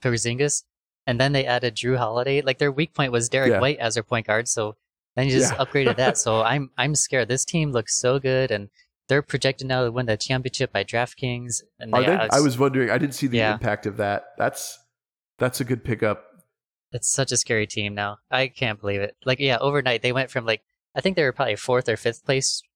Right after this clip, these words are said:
Speaker 1: to, to, like, first immediately. You know, they were
Speaker 2: Oh, yeah.
Speaker 1: projected to win.
Speaker 2: So one of the things that I thought was crazy, 'cause anytime that stuff like this happens, you hear rumors, and most of them are just ridiculous. The most ridiculous, I don't know if you have any rumors that you heard that you wanna share, but the most ridiculous one I heard is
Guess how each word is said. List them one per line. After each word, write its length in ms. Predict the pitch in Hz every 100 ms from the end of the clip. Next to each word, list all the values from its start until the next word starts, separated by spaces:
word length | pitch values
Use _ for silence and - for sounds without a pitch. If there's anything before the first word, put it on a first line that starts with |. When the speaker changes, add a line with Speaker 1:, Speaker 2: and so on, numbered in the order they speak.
| _ _ -
Speaker 1:
to, 200 | 120 110
to, 160 | - 110
like, 140 | 101
first 380 | - 117 98 -
immediately. 520 | 107 107 98 95 92
You 60 | 95
know, 140 | 98
they 140 | 101 107
were 140 | 107 _ _ -
Speaker 2:
Oh, 40 |
yeah. 140 | 147 -
Speaker 1:
projected 280 | 90 101
to 220 | 101 98 95
win. 300 | 120 104 98 - _ _ _ _ _ _ _
Speaker 2:
So 160 | - 185
one 140 | 214
of 60 | 247
the 80 |
things 200 | 175 175 139
that 80 |
I 80 | 131
thought 180 | 135 127
was 160 | 117 -
crazy, 320 | 127 - 156
'cause 340 | 135 143 135
anytime 400 | 175 202 202 185
that 280 | 147 - 120
stuff 240 | - 151
like 100 | 135
this 120 | 131 120
happens, 340 | 107 117 110
you 60 | 113
hear 140 | 131
rumors, 400 | 110 113 110 107
and 100 | 110
most 220 | 123 135 127
of 40 |
them 120 | 110
are 80 | 110
just 180 | 107 -
ridiculous. 480 | 101 101 104 107 - - -
The 80 | -
most 320 | 139 175 185
ridiculous, 500 | 180 147 156 143 107 107
I 60 |
don't 80 | 139
know 60 | 135
if 100 | 123
you 80 | 135
have 120 | 117
any 120 | 120
rumors 380 | 113 127 117 107
that 80 | 110
you 120 | 120
heard 120 | 110
that 60 | 101
you 80 | 104
wanna 120 | 104
share, 140 | - 110
but 80 | 110
the 40 |
most 240 | 135 160
ridiculous 460 | 151 139 127 127 -
one 160 | 123 92
I 160 | 117
heard 240 | 110 107 101
is 200 | 98